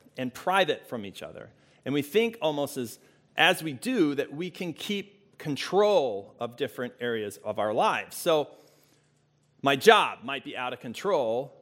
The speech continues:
but that doesn't mean my friendships or my marriage will be affected. Or I can keep this little addiction over here in this corner, but it doesn't mean it will affect my friendships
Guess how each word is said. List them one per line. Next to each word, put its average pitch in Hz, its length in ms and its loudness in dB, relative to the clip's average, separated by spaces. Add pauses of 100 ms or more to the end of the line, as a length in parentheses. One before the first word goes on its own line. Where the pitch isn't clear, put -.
(140)
but 131 120 -2
that 135 160 -4
doesn't 180 240 0
mean 156 120 -6
my 123 120 -4
friendships - 880 -2
or 131 80 -2
my 127 100 -2
marriage 151 640 -2 (240)
will 117 120 -4
be 117 140 -2
affected. 90 480 -8
Or 151 280 2 (260)
I 170 120 2
can 185 120 -4
keep 254 300 -6
this 240 400 -6
little 233 300 6
addiction 202 400 -4
over 143 180 -6
here 170 880 -2
in 139 220 -8
this 262 280 0
corner, 123 380 -4
but 160 380 4
it 156 80 -10
doesn't 202 240 -2
mean 185 160 -6
it - 20 -2
will 147 80 0
affect 139 340 0
my 107 100 -8
friendships 139 760 -2